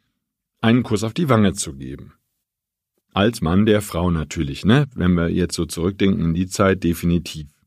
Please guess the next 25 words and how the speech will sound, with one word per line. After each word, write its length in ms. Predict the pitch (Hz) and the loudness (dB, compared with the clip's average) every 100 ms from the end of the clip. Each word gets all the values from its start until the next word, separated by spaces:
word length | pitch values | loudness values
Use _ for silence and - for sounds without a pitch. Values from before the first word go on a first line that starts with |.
| _ | _
Und 220 | 85 78 - _ _ | -6 -6 -8 _ _
ist 160 | 92 - | -14 -10
vielleicht 320 | - - - | -6 -4 -4
noch 160 | - | -4
heute 260 | 90 - 78 | -4 -6 -8
so, 180 | 80 78 | -10 -2
keine 340 | 113 147 120 | 2 4 4
Ahnung, 380 | 76 71 67 87 | 2 -2 -4 -2
ne? 220 | 156 190 - | 0 0 0
Alte 400 | 104 - - 123 | -2 0 0 2
Regeln 380 | 123 95 85 | 2 2 2
werde 160 | 90 107 | 2 0
ich 80 | - | -4
jetzt 200 | 104 - | -6 -2
nicht 220 | 226 233 | 0 2
diskutieren 600 | 330 - - 359 - 107 | 0 0 0 0 0 2
hier. 240 | 107 107 - _ _ _ | 0 -2 -4 _ _ _
<laughs> 140 | - - - - _ _ - - - - | -2 0 -2 -4 _ _ -20 -20 -18 -16
So. 300 | - 104 82 - _ _ _ _ _ _ _ _ _ _ _ - | 0 2 2 -6 _ _ _ _ _ _ _ _ _ _ _ 0
Und 140 | 123 | 4
dadurch 260 | 107 143 156 | 4 4 0
ist 140 | 151 | -4
was 80 | 139 | -6
Spannendes 340 | - 123 123 | -4 -6 -6
passiert. 560 | - 117 - 82 - | -10 -10 -6 -6 -8